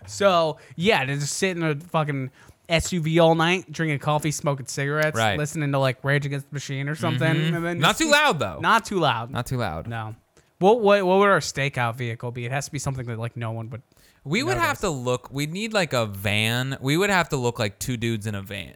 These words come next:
Speaker 2: Two dudes in a band.
Speaker 1: Mm-hmm.
Speaker 2: You know what I mean? Like, we would have to play
Speaker 1: Yeah, that
Speaker 2: off,
Speaker 1: would be,
Speaker 2: like,
Speaker 1: like, our
Speaker 2: uh, those guys. We also don't look like P Is. Like, that guy, if I saw him in a car, I'd be like,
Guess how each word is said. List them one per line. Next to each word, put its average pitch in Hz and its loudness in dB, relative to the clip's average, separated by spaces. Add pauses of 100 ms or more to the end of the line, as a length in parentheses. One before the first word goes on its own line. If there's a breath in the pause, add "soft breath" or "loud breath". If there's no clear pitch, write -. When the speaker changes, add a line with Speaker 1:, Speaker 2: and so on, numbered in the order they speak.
(320 soft breath)
Speaker 2:
Two 190 -2
dudes 165 -4
in 127 -6
a 107 -4
band. 101 -12
Speaker 1:
Mm-hmm. 131 -12
Speaker 2:
You 123 -8
know 160 -4
what 180 -2
I 175 -4
mean? 160 -4
Like, 139 -2
we 139 -4
would 135 -2
have 131 0
to 143 -6
play 139 -6
Speaker 1:
Yeah, 135 4
that 123 2
Speaker 2:
off, 120 4
Speaker 1:
would 151 0
be, 123 2
Speaker 2:
like, 127 -4
Speaker 1:
like, - -8
our 123 -2
Speaker 2:
uh, 127 -4
those 135 -2
guys. 135 -2
We 214 0
also 359 -2
don't 185 -2
look 156 -4
like 131 -4
P 123 -4
Is. 110 -2
Like, 127 -2
that 180 2
guy, 240 4
if 185 2
I 170 4
saw 165 0
him 160 0
in 147 -2
a 127 -2
car, 117 -2
I'd 120 -4
be 123 -6
like, 113 -4